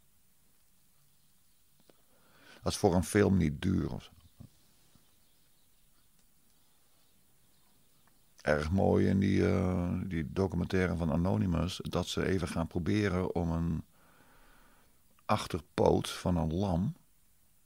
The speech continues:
te verkolen, nee, te ver-, te verassen. Niet verkolen, nee, verassen.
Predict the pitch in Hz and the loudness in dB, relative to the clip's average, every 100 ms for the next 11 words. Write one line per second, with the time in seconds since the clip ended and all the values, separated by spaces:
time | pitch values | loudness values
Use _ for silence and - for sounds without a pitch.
0 | _ - - - - 101 - 82 - 110 | _ -20 -20 -16 -4 -4 -2 -4 2 2
1 | 113 104 95 160 143 90 113 90 - 87 | 4 2 0 0 0 0 0 -2 -2 -8
2 | 80 - _ _ _ _ - - - - | -8 -16 _ _ _ _ -20 -12 -6 -6
3 | - 143 - - - _ _ _ _ _ | -2 0 2 0 -2 _ _ _ _ _
4 | _ _ _ _ _ _ _ _ _ _ | _ _ _ _ _ _ _ _ _ _
5 | _ _ _ _ _ - 101 - 92 - | _ _ _ _ _ -6 -6 -4 -8 -2
6 | 143 139 110 92 - 90 107 131 73 - | 0 2 2 2 0 -2 0 -2 -4 -8
7 | - _ - - - 151 135 - | -16 _ -12 -10 -6 -4 -2 -4